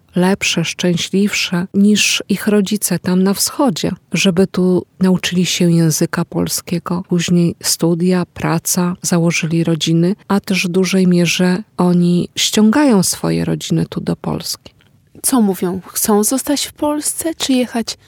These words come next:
Speaker 2: do domu albo dalej?
Speaker 1: To różnie. To zależy od grupy młodzieży. Są takie klasy, w których otwarcie mówią, że tak, zostaną tu, tu by chcieli, że Polska może być ich drugim tu domem,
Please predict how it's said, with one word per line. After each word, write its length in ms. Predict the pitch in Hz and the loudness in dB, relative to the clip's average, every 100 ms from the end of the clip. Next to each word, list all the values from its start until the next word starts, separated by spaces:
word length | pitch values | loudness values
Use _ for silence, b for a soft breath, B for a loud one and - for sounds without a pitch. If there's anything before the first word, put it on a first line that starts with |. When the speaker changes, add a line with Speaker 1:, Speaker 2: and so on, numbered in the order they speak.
| b b | b b
Speaker 2:
do 160 | 214 214 | 0 2
domu 440 | 196 185 180 196 - | 2 2 -2 -4 -4
albo 340 | 190 185 196 | -2 0 0
dalej? 600 | 160 180 175 190 196 190 _ _ _ _ | 0 -4 -4 -8 -8 -10 _ _ _ _
Speaker 1:
To 160 | - 208 | 0 2
różnie. 560 | 202 190 - 175 - - - | 4 4 2 -2 -4 -6 -2
To 260 | 202 202 | 2 2
zależy 540 | 185 190 185 185 - - | 2 2 4 2 0 0
od 180 | 175 | -2
grupy 380 | 165 190 180 180 | 0 0 0 0
młodzieży. 760 | 170 165 156 160 147 - - 175 _ | 0 0 -2 -2 -2 -2 -6 -8 _
Są 360 | - 196 196 185 | -2 2 2 2
takie 400 | 185 180 - 180 | 0 -4 -4 -4
klasy, 560 | - 185 180 - 185 | 0 0 0 -2 -2
w 20 | 180 | -4
których 500 | - 185 185 - - _ | -2 0 0 -4 -16 _
otwarcie 600 | - - 196 190 - - | -8 -4 -2 -2 -2 0
mówią, 420 | 170 170 170 175 170 | 0 2 0 0 0
że 240 | 185 190 - | 0 -2 -2
tak, 340 | 233 226 180 - | 0 0 0 -4
zostaną 720 | 165 - - 202 208 180 151 | -6 -4 0 2 4 2 0
tu, 120 | 147 | -4
tu 160 | - | 0
by 140 | 180 180 | 2 2
chcieli, 560 | - - 175 160 175 - | 0 -2 0 0 -2 -2
że 220 | 170 165 180 | -2 0 0
Polska 520 | 190 190 - - 185 | 2 2 0 0 0
może 380 | 175 175 185 170 | 2 0 0 0
być 300 | 180 - - | -2 -2 -4
ich 180 | 185 | -4
drugim 460 | 160 180 170 180 175 | -2 -2 0 0 -2
tu 140 | - | -2
domem, 580 | 156 175 165 170 175 185 | -2 0 2 2 0 -2